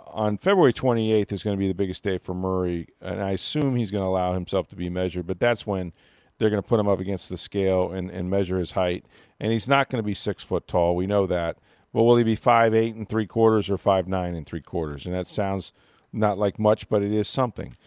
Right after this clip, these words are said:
Th-, what's fascinating to me about this whole Kyler, Kyler Murray thing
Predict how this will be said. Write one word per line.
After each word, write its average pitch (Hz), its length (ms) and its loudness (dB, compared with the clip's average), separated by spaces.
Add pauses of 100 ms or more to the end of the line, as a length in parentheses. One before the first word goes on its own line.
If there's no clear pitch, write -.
(240)
Th-, 143 140 -10
what's 135 240 4
fascinating 170 540 2
to 117 100 0
me 123 240 2
about 95 240 2
this - 160 -6
whole 107 180 0
Kyler, 98 360 0
Kyler 92 340 0
Murray 92 340 -2
thing 82 360 -8